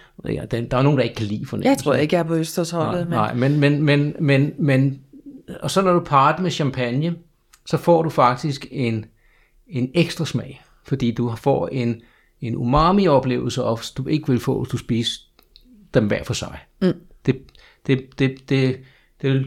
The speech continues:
Speaker 1: løfter, øh, grænseværdien for, hvornår du får umami-oplevelsen, ved at du parer de to ting sammen.
Speaker 2: Mm.
Speaker 1: Så, så der er noget, der er sådan, det er sådan en ekstra oplevelse. Det er næsten sådan orgastisk at, at spise sådan noget der, ikke?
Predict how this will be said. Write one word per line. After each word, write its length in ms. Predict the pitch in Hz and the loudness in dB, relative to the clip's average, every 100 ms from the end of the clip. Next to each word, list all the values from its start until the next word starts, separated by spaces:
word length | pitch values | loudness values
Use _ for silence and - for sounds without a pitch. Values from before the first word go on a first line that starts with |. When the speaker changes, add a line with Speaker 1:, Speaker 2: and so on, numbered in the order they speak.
| - | -2
Speaker 1:
løfter, 680 | 151 175 170 180 147 - - | 2 2 4 4 4 -2 -8
øh, 200 | 151 127 | -2 -2
grænseværdien 800 | 127 120 131 156 143 123 123 120 | 0 -2 0 0 0 0 0 -4
for, 360 | - 120 117 131 | 0 2 2 0
hvornår 420 | 143 117 123 120 | -2 2 2 0
du 60 | |
får 560 | 117 117 107 117 156 175 _ | -2 -2 -2 -4 -8 -12 _
umami-oplevelsen, 1120 | 285 143 110 101 110 110 104 117 - - 110 - _ | -2 2 2 4 2 2 0 -4 -4 -6 -12 -16 _
ved 200 | 117 107 | 2 2
at 100 | 104 | 2
du 60 | |
parer 340 | 107 - 101 107 | -4 -4 -4 -4
de 120 | 104 | -6
to 240 | - 135 | -6 -8
ting 280 | 147 - - | -8 -10 -8
sammen. 340 | - - 143 151 | -8 -2 -2 0
Speaker 2:
Mm. 180 | 208 185 - - - _ - - - | 0 0 -4 -20 -20 _ -20 -20 -2
Speaker 1:
Så, 220 | 131 127 | 2 2
så 180 | - 123 135 | 2 0 4
der 60 | |
er 140 | 151 151 | 4 6
noget, 720 | 151 147 143 139 131 139 135 - | 6 6 6 6 4 -2 -6 -6
der 80 | 165 | 0
er 60 | 156 | 2
sådan, 200 | 165 156 | 2 2
det 60 | 160 | 0
er 40 | |
sådan 180 | 170 160 | 2 2
en 120 | 151 - | 0 -2
ekstra 460 | 175 - - 147 101 | -4 -4 -2 -2 -2
oplevelse. 400 | - 113 - - | -6 -10 -10 -2
Det 60 | 143 | 2
er 40 | |
næsten 280 | 151 151 156 | 2 2 -2
sådan 220 | - 143 | 2 0
orgastisk 720 | 123 - 139 147 - 127 - | 0 0 0 0 -4 -8 -6
at, 80 | 113 - - | -10 -10 -10
at 80 | - | -10
spise 360 | - 110 120 | -6 -6 -4
sådan 160 | 120 101 | -4 -4
noget 260 | 92 92 | -4 -6
der, 180 | 117 120 | -8 -6
ikke? 120 | 131 | -6